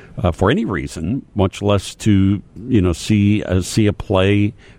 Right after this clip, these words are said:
park their car, maybe get some dinner. It's expensive to come downtown. Uh, so, you know, may-, maybe all of that is a factor.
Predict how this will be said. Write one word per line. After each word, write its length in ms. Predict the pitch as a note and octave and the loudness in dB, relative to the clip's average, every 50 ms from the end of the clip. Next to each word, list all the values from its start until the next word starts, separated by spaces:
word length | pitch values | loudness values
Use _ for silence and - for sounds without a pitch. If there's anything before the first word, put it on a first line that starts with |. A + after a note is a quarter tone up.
| - - | -16 -10
park 300 | - - G#2+ G2 - - | -2 -2 -2 -2 -2 -2
their 160 | A2+ F#2 - | -4 -4 -4
car, 560 | - - G#2+ F#2+ G2 G2+ G2+ G2+ G2 F#2+ G2 | -2 -2 0 2 2 2 2 2 2 0 0
maybe 380 | G2+ G2 F2+ F2+ F#2+ F2 G2 F#2+ | 0 2 2 2 2 2 0 0
get 180 | E2+ G2+ F#2+ - | 0 0 -2 0
some 200 | - G#2 F#2+ E2 | 0 0 0 2
dinner. 280 | F#2+ F#2+ G2 G#2+ A2+ | 2 2 2 2 0
It's 140 | A#2 - - | -2 -4 -8
expensive 560 | - - - - B2+ D3 - - D#4 C#4 - | -10 -10 -4 -2 -2 -2 -2 -2 -4 -4 -2
to 120 | - D#2 C#2+ | -2 -6 -4
come 220 | - D#2+ D2+ C#2+ | -2 -4 -2 -2
downtown. 580 | C#2+ D2+ C#2+ C#2+ - - C2 - - - - - - - - - - - - - - - - | -2 -2 -2 -2 -4 -6 -10 -10 -10 -12 -14 -16 -20 -20 -20 -20 -20 -20 -16 -16 -14 -6 -2
Uh, 300 | E2 D2+ C#2+ D2 C#2+ - - | 0 2 2 2 0 -2 -4
so, 480 | - - - F#2+ F2+ E2+ E2+ F2 F2+ F2+ | -8 -2 0 2 2 2 2 0 0 0
you 120 | G2 G2+ | 0 2
know, 140 | F#2 E2 D#2+ | 2 2 2
may-, 300 | F2 G2 G2+ G#2 A2 - | 2 2 4 2 2 0
maybe 460 | G#2 G2 F#2 G#2 A#2 A2+ B2 B2+ C3 | 2 2 4 4 4 4 2 2 2
all 260 | A#2+ G#2+ G#2+ A2 A2 A2+ | 2 2 2 2 2 2
of 100 | G2 F#2 | 2 2
that 240 | A2 A2 B2 C#3 | 0 0 0 -2
is 200 | A#2 F#2+ F2 - | -4 -6 -6 -6
a 40 | F#2 | -8
factor. 640 | - - G#2+ G#2+ C#3+ D#3+ - - F2+ D#2+ D#2 E2+ | -4 0 0 0 0 -2 -4 -2 -2 0 0 0